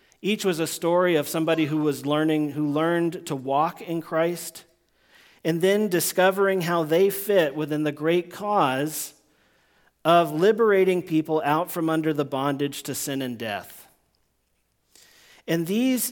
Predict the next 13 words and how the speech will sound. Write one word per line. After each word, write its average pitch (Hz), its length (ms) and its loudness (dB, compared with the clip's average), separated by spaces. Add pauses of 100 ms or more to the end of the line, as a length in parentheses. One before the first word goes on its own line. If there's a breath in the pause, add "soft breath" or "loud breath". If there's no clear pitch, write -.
each 240 280 -4
story 139 680 0
would 165 260 -4
have 156 180 0
been 147 440 -2
wonderfully 190 640 0
affirming 151 580 0
to 151 100 -8
these 143 260 -4
folks 135 400 -4
in 139 100 -6
Colossae 135 640 -2
because 139 460 -4